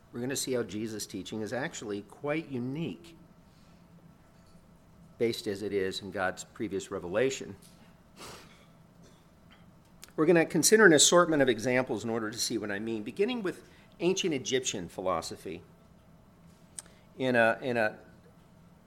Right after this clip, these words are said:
in a book ti-, entitled The Tale of the Eloquent Peasant, an ancient Egyptian writing,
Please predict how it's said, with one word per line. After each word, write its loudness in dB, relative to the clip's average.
in -4
a -2
book -4
ti-, 6
entitled 0
The -8
Tale 4
of 2
the -2
Eloquent 2
Peasant, -6
an -14
ancient -10
Egyptian -6
writing, 4